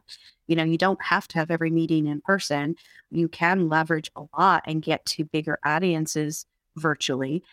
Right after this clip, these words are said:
We're trying to figure out what that right balance is, though, because I also think if you miss the personal connection, you can't always get that through Teams or Zoom or whatever it is. And Teams and Zoom fatigue is real.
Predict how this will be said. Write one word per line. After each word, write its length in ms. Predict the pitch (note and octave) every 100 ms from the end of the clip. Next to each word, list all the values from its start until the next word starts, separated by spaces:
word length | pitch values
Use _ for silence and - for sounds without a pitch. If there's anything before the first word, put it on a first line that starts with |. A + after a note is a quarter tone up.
| _ _
We're 120 | - F#3
trying 220 | A3+ G#3
to 60 |
figure 160 | - A#3
out 80 | A#3+
what 140 | A3
that 160 | A3 -
right 180 | F#3+ -
balance 380 | F#3+ F#3 F3
is, 160 | A#3 A3+
though, 180 | - D#3
because 420 | D#3 D#3+ - D#3+
I 160 | C3+ D#3+
also 380 | - F#3 - E3+
think 480 | E3+ F3 D#3+ D#3+ - -
if 200 | E3 -
you 120 | D#3
miss 380 | D#3+ F3+ - -
the 80 | -
personal 540 | - F#3+ G3 F3 D#3
connection, 800 | - - D#3 C#3+ - D#3+ D3+ D#3 - _ _
you 40 | -
can't 180 | G#3+ -
always 220 | E3+ E3+
get 160 | - -
that 180 | -
through 180 | - D#3+
Teams 400 | D#3 F3 E3 D#3+
or 80 | D#3+
Zoom 340 | D#3 E3+ D#3+
or 80 | D#3+
whatever 380 | D#3+ E3+ E3+ D3+
it 80 | D3+
is. 300 | D#3+ D3 D#3 _ _ -
And 280 | F3 F3 E3+ _ _ -
Teams 320 | - A3 G#3
and 180 | F3+ E3
Zoom 240 | E3+ F3+
fatigue 380 | E3 E3 - F3
is 120 | D#3
real. 320 | E3+ E3+ B2